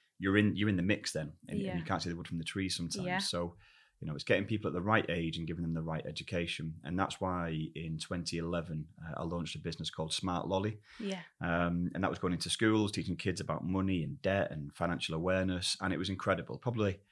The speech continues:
Speaker 1: probably the happiest work I ever did, 'cause
Speaker 2: Oh.
Speaker 1: the job satisfaction was just
Speaker 2: Yeah.
Speaker 1: through the roof. Um, you know, talking to sort of fourteen, fifteen, sixteen-year-olds about what a credit card is, how it works,
Speaker 2: Yeah.
Speaker 1: and showing them how those things work, talking about needs and wants and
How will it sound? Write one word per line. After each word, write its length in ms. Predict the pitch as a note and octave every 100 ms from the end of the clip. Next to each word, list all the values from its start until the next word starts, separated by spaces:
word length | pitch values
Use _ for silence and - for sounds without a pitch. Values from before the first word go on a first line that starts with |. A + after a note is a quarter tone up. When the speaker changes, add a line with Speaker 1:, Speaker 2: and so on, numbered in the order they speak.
| - - - - - -
Speaker 1:
probably 180 | C3 A#2+
the 60 |
happiest 600 | A2 - B2+ - B2 A2 G#2
work 360 | G#2 G#2 G2
I 80 | F#2
ever 120 | F2
did, 300 | E2+ G2+ E2+
'cause 300 | D2 F2 E2+
Speaker 2:
Oh. 40 | E2+
Speaker 1:
the 60 |
job 180 | F2+ G#2+
satisfaction 540 | - - - G2+ - G3+
was 80 | G#3
just 180 | - F#3+
Speaker 2:
Yeah. 40 |
Speaker 1:
through 120 | F2+
the 80 | E2
roof. 480 | - E2 - - - F2
Um, 640 | D#2+ D#2 D#2 D2+ D#2 D#2 -
you 100 | E2+
know, 100 | D2
talking 360 | - F#2 E2+ D#2+
to 140 | D#2+
sort 220 | - F2
of 40 | -
fourteen, 400 | G2 E2+ - E2+
fifteen, 320 | E2+ - E2+
sixteen-year-olds 680 | D#2+ D#2+ - E2+ D#2+ D#2 D#2
about 400 | D#2 D#2+ D#2 - _ _ _ -
what 120 | -
a 40 |
credit 280 | - F2+ -
card 260 | E2 D#2 D2
is, 140 | C#2
how 240 | - F2
it 120 | F2+ D#2+
works, 560 | E2+ D#2 - - - -
Speaker 2:
Yeah. 220 | F#3+ F3+ - E2+
Speaker 1:
and 100 | E2+
showing 380 | - G2 F#2+
them 120 | F2+ D#2+
how 180 | E2
those 240 | E2 D#2+ -
things 200 | D#2+ D#2+
work, 320 | E2+ D#2+ D#2
talking 200 | - F2+
about 180 | F2 E2
needs 420 | E2+ E2+ E2+ D#2+
and 200 | D#2+ D#2+
wants 480 | E2 E2 E2 - -
and 180 | D2+